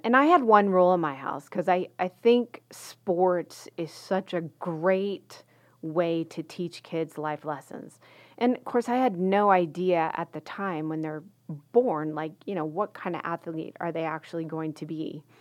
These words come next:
And, in fact, my daughter had a birth injury, and that was actually sad to say, but this is true. I, like, confession time here.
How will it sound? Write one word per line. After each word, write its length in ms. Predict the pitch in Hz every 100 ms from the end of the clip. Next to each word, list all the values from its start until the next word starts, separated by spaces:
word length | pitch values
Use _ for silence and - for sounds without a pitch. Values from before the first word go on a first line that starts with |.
| _ - - -
And, 100 | 190
in 60 | 185
fact, 180 | 185 180
my 100 | 170
daughter 340 | 175 175 170
had 160 | 165 156
a 40 |
birth 280 | 151 160 -
injury, 760 | - 180 170 151 147 135 147 151 -
and 340 | 165 156 156 - -
that 220 | 190 -
was 140 | 170
actually 460 | 147 147 - 156 147 _ _ _
sad 400 | - 220 226 160
to 60 |
say, 280 | - - 135 139
but 160 | 160
this 160 | 175 -
is 160 | 156
true. 340 | - 175 - -
I, 40 | 160
like, 160 | 147 -
confession 600 | 180 156 175 165 165 151
time 240 | 147 147
here. 300 | 151 156 160